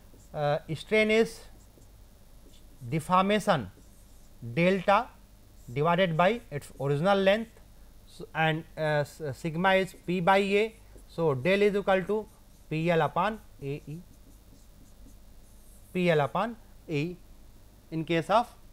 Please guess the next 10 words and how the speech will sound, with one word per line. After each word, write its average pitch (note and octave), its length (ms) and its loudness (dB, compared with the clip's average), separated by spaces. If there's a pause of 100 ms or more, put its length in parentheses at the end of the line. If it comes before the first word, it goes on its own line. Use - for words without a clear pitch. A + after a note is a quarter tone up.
(1200)
in D#3 140 -6
case D3+ 220 -4
of F3+ 160 -2 (580)
axial E3 320 -2
loading. D3+ 280 -2 (1400)
So, D#3+ 460 -2 (640)
uh, C3+ 320 -2 (120)
for F#3 380 4 (100)
small G3+ 380 6
element, G#2+ 380 -4